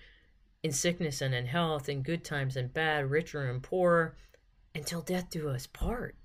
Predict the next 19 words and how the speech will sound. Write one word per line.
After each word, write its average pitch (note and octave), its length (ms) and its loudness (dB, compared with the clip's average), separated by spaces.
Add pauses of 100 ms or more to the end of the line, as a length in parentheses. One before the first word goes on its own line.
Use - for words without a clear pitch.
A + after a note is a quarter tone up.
(1600)
This D#3+ 400 8
is G#3 120 2
the E3+ 80 2
kind E3 280 -2
of - 60 -2
steadfastness D3 1120 -2 (260)
in F#3+ 220 4
faith F#3+ 520 4 (280)
that D#3 200 4
we F3 180 4
must E3+ 340 2
have D#3 420 2 (220)
in D#3 160 -2
our C3+ 160 4
relationships, B2+ 1300 0 (1120)
not D#3 220 -2
just G3+ 200 -2
with F3+ 160 -2
God, B2 440 0